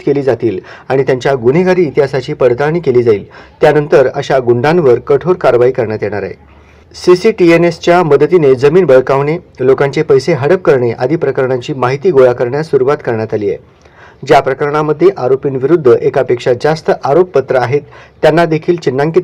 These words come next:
केले जाईल. तहसीलदार आणि सहाय्यक पोलीस आयुक्त कार्यालयाशी बोलल्यानंतर ते भूमाफिया असलेल्या प्रकरणांचा आढावा घेतील आणि ते भूमाफिया पोर्टलवर अपडेट करतील.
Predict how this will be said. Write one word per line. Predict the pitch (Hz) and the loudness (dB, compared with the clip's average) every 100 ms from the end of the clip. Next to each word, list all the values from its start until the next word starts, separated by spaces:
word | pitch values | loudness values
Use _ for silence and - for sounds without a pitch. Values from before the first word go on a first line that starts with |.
| 143 | 2
केले | 120 | 2
जाईल. | 110 101 - _ - _ _ 156 | 2 -2 -6 _ -20 _ _ 2
तहसीलदार | 165 220 202 151 - | 2 2 2 2 0
आणि | 147 160 | -4 -6
सहाय्यक | 160 156 175 196 | -4 0 2 2
पोलीस | 151 143 147 | 0 -2 -2
आयुक्त | 135 139 151 | -2 0 0
कार्यालयाशी | 139 131 131 123 156 | 2 2 2 -2 -4
बोलल्यानंतर | 139 120 127 147 151 156 107 - - - 175 | 0 2 2 0 0 2 0 -2 -16 -2 2
ते | |
भूमाफिया | 165 156 202 156 - 147 | 2 2 2 0 0 0
असलेल्या | 127 123 127 135 | 0 2 2 2
प्रकरणांचा | 131 139 127 127 120 151 - | 0 -2 -2 -2 -4 -6 -6
आढावा | 120 123 117 | -2 0 0
घेतील | 113 110 90 - - - | -2 -6 -8 -18 -20 -4
आणि | 139 143 | 0 0
ते | 160 | 0
भूमाफिया | 131 165 175 139 147 143 | 0 0 0 0 -2 0
पोर्टलवर | 143 131 120 147 156 180 | 2 0 2 0 2 0
अपडेट | 127 127 127 120 | -4 -2 -4 0
करतील. | 120 - 107 | -2 -2 -6